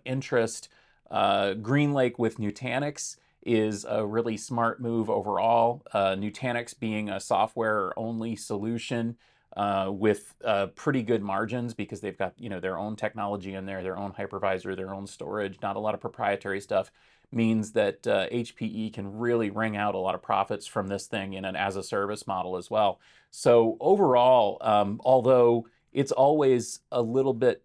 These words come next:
sad to see companies go i-, into a big conglomerate and, and be, you know, kind of eaten up that way,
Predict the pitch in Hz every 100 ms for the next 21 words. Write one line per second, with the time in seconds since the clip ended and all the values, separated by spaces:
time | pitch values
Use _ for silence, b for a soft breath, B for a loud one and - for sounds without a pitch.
0 | _ - - 120 113 127 139 - 120 -
1 | - 117 110 113 - - 113 117 113 110
2 | 113 - - - 113 110 107 107 107 -
3 | _ - 80 123 117 123 113 113 107 110
4 | 107 - 113 95 98 98 98 98 - 107
5 | 98 101 104 95 104 104 98 107 95 98
6 | _ b - 95 92 - 185 - - 156
7 | 151 143 135 - 117 - 123 110 113